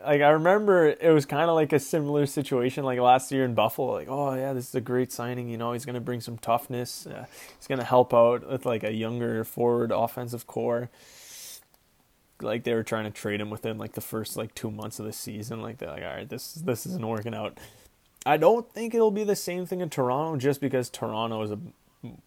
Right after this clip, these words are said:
much better team than Buffalo. They have more firepower, so there's not gonna be really that high expectations for Simmons. I think it's more gonna be like, "All right, you're gonna be on the fourth, maybe third, may-, you're gonna be on the fourth line,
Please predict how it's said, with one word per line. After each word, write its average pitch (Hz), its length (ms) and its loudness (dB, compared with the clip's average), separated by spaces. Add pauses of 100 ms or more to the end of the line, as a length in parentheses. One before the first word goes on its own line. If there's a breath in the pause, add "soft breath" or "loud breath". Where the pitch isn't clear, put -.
much 117 260 -6
better 110 200 0
team 110 220 -6
than 104 160 -6
Buffalo. 113 520 0
They 107 80 -2
have 107 160 -4
more 113 140 -4
firepower, 110 720 -2
so 104 240 -6
there's 113 220 -6
not 120 160 -8
gonna 135 100 -4
be 127 120 -4
really 113 240 -4
that 110 200 -6
high 110 300 -2
expectations 110 800 -12
for 147 120 -8
Simmons. 151 540 -10
I - 480 -20
think 127 140 -4
it's - 220 -8
more 117 280 0
gonna 113 140 0
be 110 120 -2
like, 92 200 -4
"All 92 100 -4
right, 92 220 -8 (240)
you're 123 220 -6
gonna 117 100 -4
be 113 80 -4
on 110 120 -4
the 110 60 -8
fourth, 110 560 -6
maybe 110 300 -6
third, 110 380 -6 (100)
may-, 120 300 -12 (360)
you're 160 200 4
gonna 127 100 4
be 113 60 -2
on 101 120 -4
the 107 60 -8
fourth 107 300 -6
line, 113 340 -8